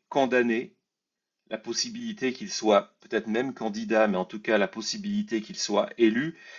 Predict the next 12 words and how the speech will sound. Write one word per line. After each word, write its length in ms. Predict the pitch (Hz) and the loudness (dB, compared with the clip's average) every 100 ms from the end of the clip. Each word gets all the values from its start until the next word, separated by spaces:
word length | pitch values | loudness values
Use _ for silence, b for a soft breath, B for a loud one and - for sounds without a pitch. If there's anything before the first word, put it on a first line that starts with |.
| B | B
est 220 | - 113 | 0 2
extrêmement 500 | 120 - - 113 123 | 2 -2 -4 0 2
limitée. 540 | 120 107 107 104 117 - b b _ - | 2 0 -4 -6 -8 -8 b b _ 0
Euh, 340 | 92 90 95 107 78 | 2 2 0 -4 -2
lorsque, 460 | 98 127 131 - - | 6 8 8 2 2
et, 600 | 147 143 - - 110 - | 4 4 0 -6 -8 -8
et 160 | 98 104 | -6 -2
encore 340 | 117 113 120 | -2 -2 -8
une 120 | 120 110 | -8 -10
fois, 360 | 127 123 123 | -2 0 0
les 220 | 107 117 | -2 -2
sondages, 720 | 120 120 113 107 120 117 - | -2 -6 -4 2 2 2 -6